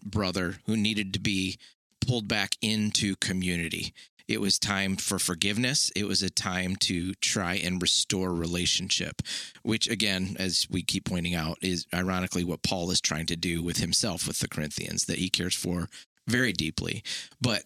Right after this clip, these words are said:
how that happens, and Ed and Linda mentioned this, is within community.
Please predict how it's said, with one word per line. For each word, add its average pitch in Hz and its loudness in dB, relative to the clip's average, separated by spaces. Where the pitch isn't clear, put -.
how 120 2
that 95 0
happens, 95 0
and 98 2
Ed 104 2
and 85 0
Linda 92 0
mentioned 87 0
this, 87 2
is 101 2
within 110 0
community. 92 0